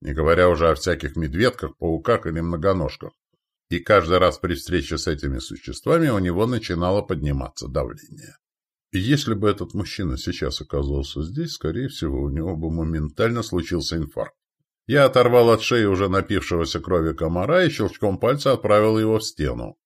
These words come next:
На дереве остались следы моей крови. Эх, и много же они пьют. Убить это нас вряд ли может, но вызвать неконтролируемую аллергическую реакцию —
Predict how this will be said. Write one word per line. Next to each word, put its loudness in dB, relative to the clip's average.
На -2
дереве 0
остались -4
следы -2
моей -4
крови. -2
Эх, 0
и -4
много 0
же 4
они 2
пьют. -4
Убить 0
это 0
нас 0
вряд 0
ли 0
может, -2
но 0
вызвать -2
неконтролируемую 2
аллергическую 0
реакцию — 0